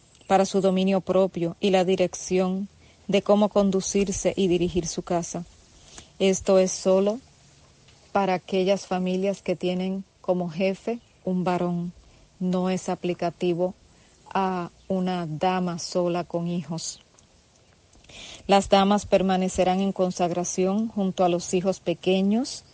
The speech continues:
instruyéndoles en cómo acercarse al Eterno Dios. Y los hogares con adolescentes y jóvenes deben cada uno tener su espacio a solas para encontrarse con Dios.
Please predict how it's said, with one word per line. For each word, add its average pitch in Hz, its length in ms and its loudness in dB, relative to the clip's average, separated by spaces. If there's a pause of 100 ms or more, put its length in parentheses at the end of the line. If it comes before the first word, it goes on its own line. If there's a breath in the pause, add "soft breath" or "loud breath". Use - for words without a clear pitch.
(280 loud breath)
instruyéndoles 190 1080 2
en 175 120 -2
cómo 190 320 0
acercarse 180 640 0
al 175 80 0
Eterno 175 440 -2
Dios. 170 500 -4 (640 loud breath)
Y 202 100 2
los 196 200 2
hogares 190 380 4
con 190 200 2
adolescentes 196 920 0
y 180 60 2
jóvenes 196 580 2
deben 185 320 0
cada 185 260 2
uno 185 240 0
tener 185 260 0
su - 140 -4
espacio 180 580 0
a 185 60 -2
solas 190 480 2
para 180 160 2
encontrarse 175 600 -2
con 175 200 -2
Dios. 175 360 -2